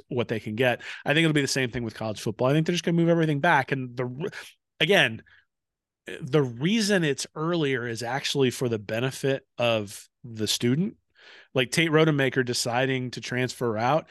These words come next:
he's deciding to transfer out because of the timing, but the timing is, is where it is to give him and other programs time to look at each other and say, "Is this,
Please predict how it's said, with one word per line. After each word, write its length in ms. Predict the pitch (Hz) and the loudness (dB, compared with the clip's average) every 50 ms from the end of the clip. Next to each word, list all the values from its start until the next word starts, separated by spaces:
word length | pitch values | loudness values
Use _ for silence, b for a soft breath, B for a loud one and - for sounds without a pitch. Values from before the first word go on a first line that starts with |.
| B B B B | B B B B
he's 200 | B - 160 143 | B 2 2 2
deciding 580 | 117 117 127 - - 143 139 156 165 165 151 143 | 2 0 0 0 2 2 4 2 4 2 0 -2
to 60 | 131 | -2
transfer 480 | 120 - 139 135 131 123 - - 110 117 | -4 -4 -4 -4 -4 -4 -6 -6 -2 0
out 240 | 135 143 131 - 113 | 0 0 0 -2 -4
because 420 | 127 113 - - - 131 131 131 | -8 -8 -8 -8 -4 -4 -4 -4
of 60 | 135 | -4
the 80 | 117 107 | -6 -6
timing, 420 | - - 117 127 139 156 170 175 | -8 -6 -4 -2 0 0 0 0
but 120 | 151 147 - | 0 -2 -4
the 80 | - | -4
timing 540 | 113 - - - 151 160 160 151 143 135 127 | -8 -8 -4 -2 0 0 0 0 -2 -2 -2
is, 300 | 120 113 110 104 - - - | -4 -4 -6 -6 -10 -10 -6
is 180 | 139 123 104 | -6 -6 -4
where 240 | 110 117 135 135 120 117 | 0 2 4 4 4 6
it 60 | 123 | 6
is 260 | 147 151 139 117 - B B B B B - | 6 6 6 4 0 B B B B B -4
to 120 | - 143 | -4 -2
give 260 | 110 113 135 147 117 | 0 2 2 2 0
him 360 | - - - 143 135 131 131 | 0 -2 0 0 2 2 0
and 120 | 135 117 117 | -2 -2 -4
other 180 | 120 110 113 | -4 -4 -6
programs 540 | 107 - 135 131 123 123 120 117 113 110 - | -6 -4 -4 -4 -2 -2 -2 -2 -4 -6 -8
time 380 | - - - 127 123 123 120 117 | -6 -2 0 2 2 2 0 0
to 180 | - - 120 113 | 0 0 0 0
look 260 | 110 113 131 127 - | 2 0 0 0 0
at 60 | 139 | -2
each 200 | 123 120 117 - | -2 -2 -4 -4
other 220 | 127 117 117 117 113 | -4 -4 -4 -4 -6
and 120 | 110 107 | -8 -8
say, 280 | - - 120 117 113 - B B B B B 113 B | -4 -2 -2 -2 -2 -4 B B B B B -8 B
"Is 180 | - 139 123 110 | 0 0 2 2
this, 260 | 120 127 - - - | 2 2 2 0 -2